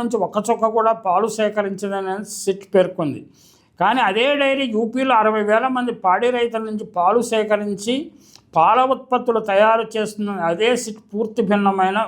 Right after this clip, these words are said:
వాదన గతంలో వినిపించింది. ఆ పూర్వ, ఈ పూర్వ నేపథ్యంలో టీడీ నెయ్యి విధా-, వివాదంలో సిట్ తాజాగా అరెస్ట్ చేసిన సుగంధ్ ఆయిల్ కంపెనీ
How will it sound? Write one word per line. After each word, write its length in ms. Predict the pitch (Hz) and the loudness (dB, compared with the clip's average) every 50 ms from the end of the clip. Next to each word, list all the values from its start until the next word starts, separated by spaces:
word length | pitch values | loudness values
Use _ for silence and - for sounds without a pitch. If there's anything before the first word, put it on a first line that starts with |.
| 160 165 | -2 0
వాదన 360 | 156 156 170 185 214 202 190 170 151 | 2 2 4 2 2 -2 -2 -2 -2
గతంలో 340 | 156 156 185 185 185 185 170 151 | -2 0 0 0 2 2 2 2
వినిపించింది. 580 | 156 156 160 - 185 160 147 - - 117 104 - - - _ _ _ _ - - _ _ _ _ - | 2 0 0 0 -2 -2 -2 -2 -6 -12 -14 -16 -20 -20 _ _ _ _ -20 -20 _ _ _ _ 2
ఆ 80 | 160 185 | 2 2
పూర్వ, 360 | 185 - 175 185 208 240 254 254 - 190 190 | 2 2 2 4 4 4 2 0 -2 -4 -4
ఈ 20 | 214 185 143 | -4 -2 -2
పూర్వ 260 | 185 208 226 254 269 | 0 0 2 2 0
నేపథ్యంలో 600 | 269 269 262 247 214 240 233 214 226 226 226 226 220 - 220 | 0 -2 -4 -2 -2 -2 -2 -2 -4 -2 0 -2 -2 -2 -4
టీడీ 260 | 202 214 226 226 262 254 247 220 | -6 -6 -4 -2 -2 -2 -2 -2
నెయ్యి 220 | 208 214 220 233 226 | -2 -4 -2 -2 -2
విధా-, 320 | 220 214 226 214 214 214 202 | 0 2 4 4 2 2 0
వివాదంలో 520 | 180 175 190 196 208 202 202 202 202 208 202 | -2 0 2 2 2 2 0 0 0 -2 -2
సిట్ 300 | 196 202 - 220 220 214 - - 214 | -2 -2 -4 -6 -6 -6 -4 0 2
తాజాగా 400 | 185 190 196 214 214 214 208 196 | 2 2 2 0 0 0 2 0
అరెస్ట్ 260 | 185 190 208 208 208 - | 0 0 -2 -4 -4 -6
చేసిన 240 | 208 202 202 190 165 | -6 -4 -4 -6 -8
సుగంధ్ 520 | 147 - - 180 180 190 233 240 247 247 247 - - 160 | -8 -4 -4 -2 -2 0 -2 -2 -4 -8 -12 -12 -8 -6
ఆయిల్ 320 | 165 175 190 208 220 220 214 214 208 | -4 -2 -2 -2 -2 -2 -4 -4 -6
కంపెనీ 320 | 202 196 196 202 202 196 | -6 -6 -6 -6 -6 -6